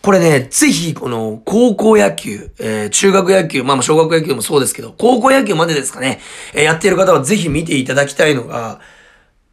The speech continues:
打てても、いいバッターでも三割なんです。ってことは、ど真ん中に、もちろん得意不得意ありますけど、投げたとしても、十回に三回しか打たれない。っ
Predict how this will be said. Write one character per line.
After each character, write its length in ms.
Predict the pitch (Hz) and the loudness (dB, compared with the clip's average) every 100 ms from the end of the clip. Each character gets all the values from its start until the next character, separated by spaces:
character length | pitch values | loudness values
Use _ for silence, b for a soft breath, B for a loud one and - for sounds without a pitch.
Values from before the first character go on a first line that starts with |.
| _ _ _ _ _ | _ _ _ _ _
打 160 | 277 311 | 2 4
て 180 | 554 - | 2 2
て 140 | 165 | 0
も、 420 | 135 131 104 - _ _ _ _ | -2 -4 -8 -16 _ _ _ _
い 240 | 262 339 339 | -4 0 0
い 40 | |
バ 160 | 269 240 | 2 0
ッ 120 | - | -2
タ 200 | 262 240 | -2 0
ー 20 | |
で 80 | 214 | -2
も 100 | 202 | -6
三 380 | - - 302 277 | -6 -2 0 2
割 160 | 202 | 0
な 100 | 123 | -4
ん 60 | 107 | -8
で 60 | 101 | -14
す。 180 | - b b b b b - | -16 b b b b b -2
っ 20 | |
て 120 | 330 | 0
こ 120 | - | 2
と 100 | 190 | 2
は、 340 | 147 139 - - b b - | 2 2 -2 -12 b b -2
ど 160 | 170 | 2
真 300 | 220 302 554 | 4 4 2
ん 20 | |
中 220 | - - 117 | -2 -2 -6
に、 280 | 139 123 | -6 -6
も 120 | 120 147 | -4 -4
ち 80 | |
ろ 80 | 170 | -2
ん 40 | 131 | -4
得 220 | 131 175 | -4 -2
意 20 | |
不 60 | 170 | 0
得 180 | 240 | 2
意 40 | 170 | 2
あ 40 | |
り 60 | 131 | 2
ま 80 | 160 | -2
す 80 | |
け 80 | 147 | -2
ど、 240 | 131 120 - | -2 -2 0
投 140 | 196 | 0
げ 80 | 220 | 2
た 100 | 185 | 0
と 80 | 123 | -2
し 60 | |
て 80 | - | -6
も、 240 | 139 123 B B B B | -4 -4 B B B B
十 180 | 143 196 | -2 -2
回 300 | - - - | -2 0 2
に 100 | - | 2
三 320 | - - 269 | -2 0 -2
回 160 | - - | -2 -4
し 100 | - | -4
か 80 | 143 | -4
打 80 | 131 | -4
た 120 | 127 | -2
れ 80 | 113 | -4
な 100 | |
い。 40 | |
っ 40 | 101 | -8